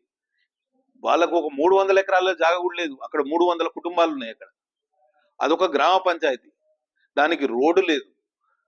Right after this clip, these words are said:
ఫారెస్ట్ అధికారులు రోడ్డు వేయనిస్తలేరు, ఆ ఊరుకు సంబంధించిన భూములన్నీ గుంజుకున్నారు. వాళ్ళు నలభై యాభై సంవత్సరాలుగా ఆ భూమి మీద ఆధారపడడం అలవాటైంది వాళ్ళకి. ఇవాళ భూమి లేక ఈ అక్కడ ఇండ్లు కట్టుకోలేని పరిస్థితి. ఇందిరమ్మ ఇండ్లు శాంక్షన్ అయితే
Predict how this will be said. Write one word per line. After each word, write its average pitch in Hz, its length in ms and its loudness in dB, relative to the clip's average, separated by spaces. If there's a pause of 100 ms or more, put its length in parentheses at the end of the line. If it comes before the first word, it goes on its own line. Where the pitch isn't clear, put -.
(160)
ఫారెస్ట్ 165 320 2
అధికారులు 170 400 2
రోడ్డు 160 260 0
వేయనిస్తలేరు, 147 600 -4 (380)
ఆ 123 40 2
ఊరుకు 170 440 4
సంబంధించిన 170 400 -4
భూములన్నీ 165 440 -6
గుంజుకున్నారు. 151 540 -6 (600)
వాళ్ళు 147 180 0
నలభై 156 300 2
యాభై 175 240 2
సంవత్సరాలుగా 170 540 -2
ఆ - 20 2
భూమి 151 220 -4
మీద 160 140 -2
ఆధారపడడం 156 600 0
అలవాటైంది 147 540 -2
వాళ్ళకి. 117 260 -6 (200)
ఇవాళ 139 220 0
భూమి 143 380 -4
లేక 156 440 0 (500)
ఈ 139 520 -4
అక్కడ - 220 -4
ఇండ్లు 143 300 0
కట్టుకోలేని 165 460 2
పరిస్థితి. 120 320 -8
ఇందిరమ్మ 165 280 -2
ఇండ్లు 156 460 -6
శాంక్షన్ 143 340 -6
అయితే 165 380 -6